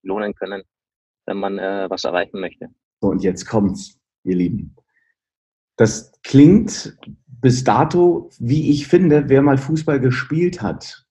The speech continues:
Speaker 2: der weiß, dass mit vierzehn Jahren das erste Mal in einem Verein zu spielen relativ spät ist. Dann den Weg von, äh, sozusagen dem F C Kempten, ähm,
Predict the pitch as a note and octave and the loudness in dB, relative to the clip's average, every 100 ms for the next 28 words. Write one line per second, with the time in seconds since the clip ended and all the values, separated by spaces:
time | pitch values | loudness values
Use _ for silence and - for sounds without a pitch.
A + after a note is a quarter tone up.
0 | - - G#2 G2+ G#2+ D3 D#3 B2+ B2 - | -6 0 2 2 0 0 -2 -4 -2 -2
1 | G#2+ - - F3+ G3 G3 - D#3+ C#3+ A#2+ | -2 -6 -2 -2 -2 -4 -4 0 0 0
2 | A#2 A2 G2+ G2+ B2 - B2 A#2+ A2+ G#2+ | 2 2 0 -2 -6 -4 -4 0 0 -2
3 | - G#2+ G2 A2+ C#3 C3 - - G#2 - | -4 -4 -2 2 4 2 -4 -10 -10 -4
4 | A2 G#2+ A2+ G#2+ A2 _ - F#2 G#2+ B2 | 2 4 4 -2 -8 _ -8 0 2 2
5 | B2 A2+ - - - F#2+ F2+ - - - | 0 -4 -8 -8 -2 -2 -2 -6 -16 -8
6 | F2+ D#2 - - _ - - - - - | -6 -6 -12 -18 _ -20 -20 -20 -20 -20
7 | _ A2 A#2 B2 F#3+ G#3+ G#3 C3+ C3+ B2 | _ -4 2 6 8 8 6 4 6 6
8 | G2 G#2+ D3 G#3 - - - _ - C3+ | 4 6 6 6 2 -10 -20 _ -4 2
9 | B2+ B2 B2 A#2+ A#2 B2 B2 A#2 A2+ G#2+ | 4 4 4 2 2 0 0 2 2 0
10 | D#3 - D3 - B2+ E3+ - E3+ F3 - | -2 -2 -4 0 0 0 -2 -2 -4 -8
11 | - - _ A2+ A#2 A2+ A2 A2 G#2+ G#2 | -20 -20 _ 0 2 2 2 4 2 0